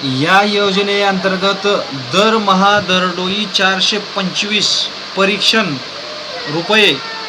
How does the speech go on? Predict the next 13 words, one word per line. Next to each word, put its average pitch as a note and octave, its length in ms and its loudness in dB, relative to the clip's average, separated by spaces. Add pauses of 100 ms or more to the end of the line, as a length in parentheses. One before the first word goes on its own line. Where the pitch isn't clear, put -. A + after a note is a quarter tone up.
अनुदान F#3 440 2
व A3 160 0
स्वयंसेवी G3 800 0
संस्थेस G3 600 -2 (180)
रुपये E3+ 540 0 (600)
पंच्याहत्तर G#3 800 2
प्रति F#3+ 560 -2
लाभार्थी G3+ 720 2 (800)
दरमहा G3 720 4 (240)
अनुदानाची F#3+ 640 0
रक्कम F#3+ 360 0
मंजूर F#3+ 500 0
करण्यात F#3 500 -2